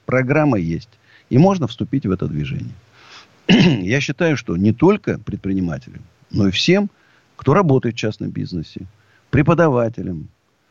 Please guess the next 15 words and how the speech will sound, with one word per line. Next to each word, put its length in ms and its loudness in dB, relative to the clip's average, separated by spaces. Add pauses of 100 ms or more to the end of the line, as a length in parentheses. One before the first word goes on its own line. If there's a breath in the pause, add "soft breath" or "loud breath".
(320)
врачам, 720 0 (760)
инженерам, 800 2
всем, 340 0
кто, 280 -4
даже 280 0
если 180 0
вы 140 0
работаете 400 0
в 40 -8
государственном 460 -2
секторе, 460 -2
но 100 4
хотите 380 0
жить 200 -2
богато, 640 0